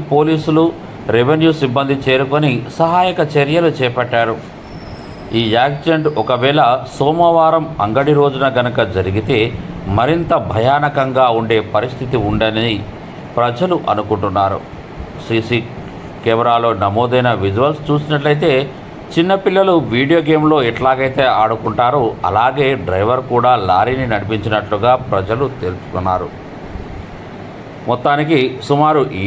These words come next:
ఏడు బైక్లపై నుండి లారీని తీసుకువెళ్ళినట్లుగా ప్రత్యక్ష సాక్షులు తెలిపారు. ఏది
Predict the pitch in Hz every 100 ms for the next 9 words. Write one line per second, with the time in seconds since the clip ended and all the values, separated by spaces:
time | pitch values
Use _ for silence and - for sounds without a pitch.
0 | 113 135 139 123 127 151 151 143 131 131
1 | 131 131 127 90 101 110 117 113 98 101
2 | 101 107 104 101 101 98 95 131 - 95
3 | - 110 107 98 104 101 - - 120 -
4 | 85 80 87 87 82 - - - - -
5 | - - - - - - - - - -
6 | 104 120